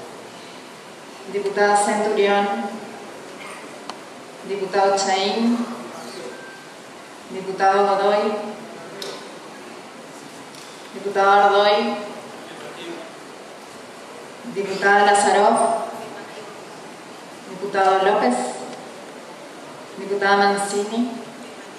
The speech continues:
Diputada Meixner. Diputada Mesa. Diputado Mórtola.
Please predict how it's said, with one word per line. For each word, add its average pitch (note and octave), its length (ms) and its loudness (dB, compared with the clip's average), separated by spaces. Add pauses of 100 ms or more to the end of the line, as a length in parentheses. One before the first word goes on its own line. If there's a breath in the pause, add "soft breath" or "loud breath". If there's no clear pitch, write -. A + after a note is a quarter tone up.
(920)
Diputada G3 520 4
Meixner. G3+ 540 4 (2000)
Diputada G3 560 2
Mesa. G3+ 380 0 (1600)
Diputado F#3+ 440 -2
Mórtola. A3 640 2